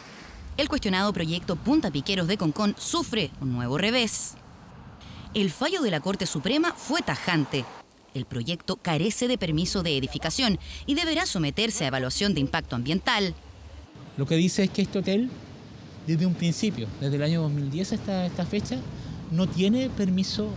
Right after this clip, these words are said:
Speaker 2: de construcción. Nunca, jamás, desde el dos mil diez a esta fecha, debió haberse construido ni un solo piso de este hotel.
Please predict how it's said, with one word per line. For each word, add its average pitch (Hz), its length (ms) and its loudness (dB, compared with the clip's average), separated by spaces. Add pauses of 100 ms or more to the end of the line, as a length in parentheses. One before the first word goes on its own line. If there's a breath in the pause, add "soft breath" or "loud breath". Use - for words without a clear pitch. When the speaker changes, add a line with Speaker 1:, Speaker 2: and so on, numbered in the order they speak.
(100)
Speaker 2:
de - 80 -2
construcción. 147 640 -2 (680 loud breath)
Nunca, 254 400 4
jamás, 165 520 2 (140)
desde 135 180 2
el 131 100 2
dos 139 100 2
mil 151 160 2
diez 175 220 0
a - 20 2
esta 185 180 -4
fecha, 190 340 0 (120)
debió 156 240 4
haberse 180 200 2
construido 165 520 2 (400 loud breath)
ni 180 160 6
un 262 160 6
solo 262 280 4
piso 220 280 -2 (360)
de 147 100 -2
este - 160 -4
hotel. 107 220 -2